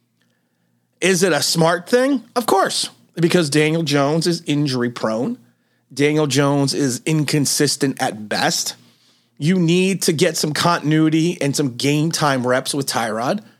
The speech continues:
with the first team unit, because I've said it a different, I've said it a million times. There is a difference between practice and game. You know, you, there's no substitution for game time experience.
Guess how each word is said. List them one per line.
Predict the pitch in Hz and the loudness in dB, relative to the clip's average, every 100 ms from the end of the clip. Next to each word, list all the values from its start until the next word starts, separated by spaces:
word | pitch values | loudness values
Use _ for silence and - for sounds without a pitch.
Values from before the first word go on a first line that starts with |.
| _ _ _ | _ _ _
with | - 143 143 | -2 -2 -2
the | 135 | -4
first | 117 110 | -4 -4
team | - 104 92 | -4 -6 -8
unit, | 98 165 - | -6 -6 -6
because | 147 143 160 | -6 -2 0
I've | 160 151 | 0 0
said | 180 | 0
it | 175 | 0
a | 175 | 0
different, | 185 - - | -2 -2 -2
I've | 190 | 0
said | 262 | 2
it | 240 | 2
a | |
million | 226 233 226 | 0 0 0
times. | 226 233 151 - - - - | 0 -2 -2 -6 -14 -16 -4
There | 160 190 | 0 2
is | 220 | 2
a | |
difference | 196 214 214 | 0 0 0
between | 190 175 135 | -2 -2 -2
practice | 117 - 120 135 - 233 - - _ _ _ _ _ - | -2 -2 -2 -2 -4 -4 -4 -10 _ _ _ _ _ -4
and | 190 175 | -2 0
game. | 180 202 196 123 - - - _ _ _ _ _ 220 - _ _ _ _ _ - | 0 2 2 -2 -6 -20 -20 _ _ _ _ _ -20 -20 _ _ _ _ _ -6
You | 165 | -2
know, | 160 | 0
you, | 156 214 - | -2 -4 0
there's | 196 180 | 0 2
no | 190 196 | 2 2
substitution | - 185 165 208 190 160 | 0 -2 -2 -2 0 -2
for | 165 | -2
game | 139 131 160 175 180 - | -2 0 0 2 0 -4
time | - 156 147 147 | -6 -2 -2 -2
experience. | 147 - 160 151 107 - | -6 -4 -2 -2 -4 -8